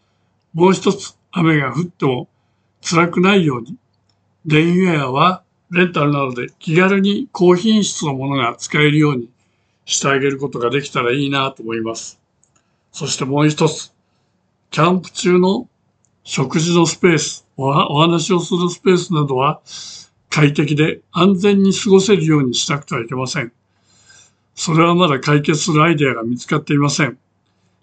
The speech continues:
でも、写真見てください、カバーページの。総林社中を応援してくれている木製品を扱う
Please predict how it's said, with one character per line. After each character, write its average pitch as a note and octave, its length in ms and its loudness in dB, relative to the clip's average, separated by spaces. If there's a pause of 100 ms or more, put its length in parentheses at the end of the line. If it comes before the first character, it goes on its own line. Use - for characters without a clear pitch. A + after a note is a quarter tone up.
(160)
で D3+ 180 2
も、 D#3+ 420 0 (840)
写 - 240 -4
真 F3+ 480 2 (180)
見 F3+ 120 0
て F3 120 2
く C#3+ 80 0
だ B2 80 0
さ A#2+ 180 -2
い、 A2 80 -4
カ C3+ 120 -8
バ A#2+ 160 -2
ー - 20 -4
ペ C#3 160 -4
ー A#2+ 40 0
ジ A2+ 160 -8
の。 A2 100 -14 (600)
総 F3 180 -2
林 F3+ 200 4
社 G3 140 0
中 - 180 -4
を B2+ 160 -2
応 D#3 120 2
援 D#3 100 0
し D3+ 60 -6
て E3+ 100 -4
く D#3 80 -2
れ D3+ 100 0
て D3+ 140 -4
い D3 100 2
る D#3+ 240 0 (160)
木 C#3 240 -6
製 A3 240 2
品 D3 240 -2
を B2 60 0
扱 - 280 -8
う C#3+ 180 -4